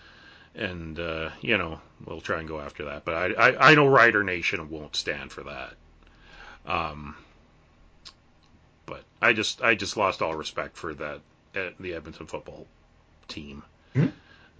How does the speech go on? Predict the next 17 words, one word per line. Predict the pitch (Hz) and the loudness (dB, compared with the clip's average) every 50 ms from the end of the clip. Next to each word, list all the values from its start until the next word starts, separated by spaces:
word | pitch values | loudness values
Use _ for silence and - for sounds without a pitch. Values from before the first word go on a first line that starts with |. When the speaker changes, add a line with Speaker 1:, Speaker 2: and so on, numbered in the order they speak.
| - - - | -20 -10 -8
Speaker 1:
over | 95 90 82 82 82 | -6 -6 -6 -6 -8
this, | 76 78 78 78 - - - - - | -8 -6 -4 -2 -2 -2 -2 -4 -4
'cause | - 127 120 123 | -2 -2 2 4
Speaker 2:
Well | - - | 6 8
Speaker 1:
I, | 147 151 139 | 8 8 6
we | 139 147 151 151 - 135 151 180 202 | 4 2 0 0 0 0 0 4 6
gotta | 254 254 269 277 | 6 6 6 6
stop | - - - - 127 123 127 - - | 4 2 2 4 4 4 4 2 2
giving | 139 127 107 113 107 | 2 4 4 4 2
in | 104 101 92 | 2 0 0
to | 92 | -4
cancel | - - 95 85 80 - 82 | -4 -6 -6 -6 -8 -8 -10
culture. | 80 - - 69 - - 104 | -8 -8 -8 -8 -6 -4 2
Like, | 113 135 151 156 - - | 4 6 6 4 2 0
yes, | 147 151 170 160 147 139 - | 6 10 10 10 10 10 6
certain | - - 165 160 160 165 | 6 6 6 6 4 2
things | 151 - 160 156 147 131 | 2 2 2 2 2 0